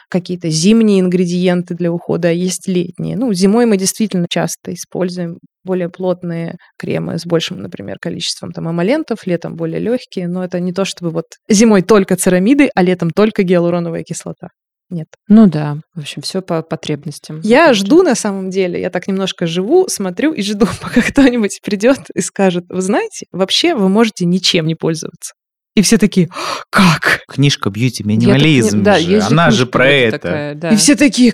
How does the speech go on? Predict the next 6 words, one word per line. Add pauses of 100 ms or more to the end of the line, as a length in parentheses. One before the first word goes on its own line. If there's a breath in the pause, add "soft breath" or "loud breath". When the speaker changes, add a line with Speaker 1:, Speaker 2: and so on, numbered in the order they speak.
(140)
Speaker 1:
"Как
ничем
не
пользоваться? (120)
Вы
что?"